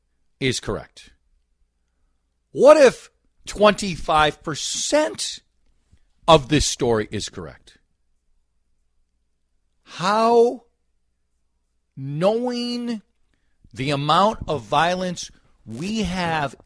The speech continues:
in this country from everywhere,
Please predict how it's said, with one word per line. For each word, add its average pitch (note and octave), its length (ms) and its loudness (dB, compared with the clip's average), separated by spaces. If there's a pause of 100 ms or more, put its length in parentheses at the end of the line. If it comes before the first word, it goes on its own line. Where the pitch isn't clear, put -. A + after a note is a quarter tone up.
in G#3+ 260 -4
this A3+ 220 -2
country G2+ 520 -12 (1160)
from D#3 600 0 (720)
everywhere, B2+ 840 2